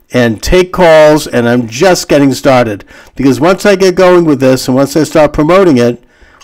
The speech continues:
I'm hoping to establish a program pretty much around the same time each day, probably noon Eastern Standard Time, where I go live and I can take calls,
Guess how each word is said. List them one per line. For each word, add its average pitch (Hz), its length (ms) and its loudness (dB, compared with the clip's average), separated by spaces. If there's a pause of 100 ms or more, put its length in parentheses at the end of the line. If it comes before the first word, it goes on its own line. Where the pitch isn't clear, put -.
(260)
I'm 135 180 2
hoping 175 480 0
to 156 420 2
establish 156 720 0
a 131 100 0
program 147 720 2 (320)
pretty 262 160 0
much 220 300 0
around 170 260 2
the 156 80 0
same 160 320 0
time 160 380 0
each 151 240 -2
day, 151 320 2
probably 156 440 0
noon 151 440 4
Eastern 139 400 -2
Standard 139 420 -2
Time, 147 540 0 (520)
where 147 640 2 (280)
I 151 520 0 (140)
go 135 300 2
live 165 720 2 (360)
and 123 220 0
I 117 140 -2
can 113 240 -6
take 117 320 -4
calls, 165 840 0